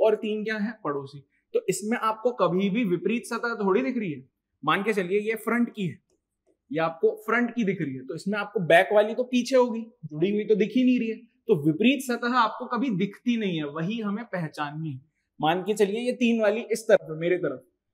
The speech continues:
तो जो इसके विपरीत होगी वो उस तरफ होगी, पीछे की तरफ, वो हमें दिख थोड़ी, <clears throat> माफ करिएगा, <clears throat> तो हमें दिख नहीं रही है, तो वो हमें पहचाननी है। ये दो वाली सतह जो आपको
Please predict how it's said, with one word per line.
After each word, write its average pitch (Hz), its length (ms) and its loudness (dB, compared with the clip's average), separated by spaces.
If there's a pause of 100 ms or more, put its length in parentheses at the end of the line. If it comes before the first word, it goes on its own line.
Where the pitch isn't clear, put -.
(180)
तो 175 60 -2
जो - 320 -8
इसके 196 300 0
विपरीत 202 400 4
होगी 175 260 8
वो 415 260 -6
उस - 160 -4
तरफ 240 260 0
होगी, 233 200 -8 (340)
पीछे 190 240 -2
की 226 100 -2
तरफ, 214 240 -8 (200)
वो 160 120 -2
हमें 202 160 2
दिख 202 260 6
थोड़ी, 196 200 2 (400)
<clears throat> 233 380 10 (480)
माफ 151 260 -6
करिएगा, 156 260 -8 (960)
<clears throat> 226 280 6 (840)
तो 160 100 -2
हमें 170 260 2
दिख 202 160 8
नहीं 233 200 8
रही 220 80 2
है, 214 120 2
तो 185 140 -6
वो 160 100 -4
हमें 190 220 -6
पहचाननी 202 500 -2
है। 202 140 -6 (420)
ये 196 140 8
दो 196 260 12
वाली 226 220 10
सतह 196 320 2
जो 214 120 4
आपको 190 300 2